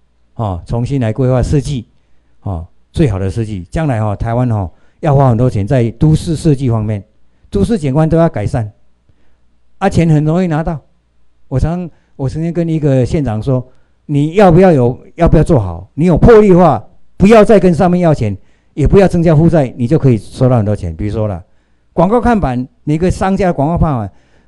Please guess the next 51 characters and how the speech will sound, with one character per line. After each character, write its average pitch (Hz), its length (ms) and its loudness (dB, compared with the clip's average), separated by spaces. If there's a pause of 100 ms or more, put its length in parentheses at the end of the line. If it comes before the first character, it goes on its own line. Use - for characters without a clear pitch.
(380)
这 294 160 2
里 185 300 2 (420)
他 277 180 0
的 254 100 4
房 214 240 2
子、 220 100 0
他 226 200 2
的 185 160 0 (220)
土 175 180 0
地 226 240 2
的、 - 80 -6 (400)
他 233 120 0
的 214 120 2
土 165 160 -2
地 226 140 -2
的 185 360 0
范 233 200 4
围 165 100 2
到 202 160 2
这 208 100 2
里 139 120 -2
来， 104 220 -6 (260)
他 262 140 2
偏 262 140 2
偏 277 140 4
把 208 100 2
广 180 200 -4
告 262 120 0
弄 269 160 0
到 262 100 2
路 254 200 0
中 240 160 2
间， 233 240 0 (420)
哦， 147 500 -8
道 220 140 -2
路 233 140 -2
这 226 120 -2
么 180 100 -6
宽， 180 260 -4 (260)
他 233 140 2
把 202 100 -2
广 165 180 -8
告 220 120 -2
弄 233 140 -2
到 226 120 -2
这， 220 140 -10
这 226 120 -8
个 185 100 -6
地 220 120 0
方 196 160 2
来， 123 240 -2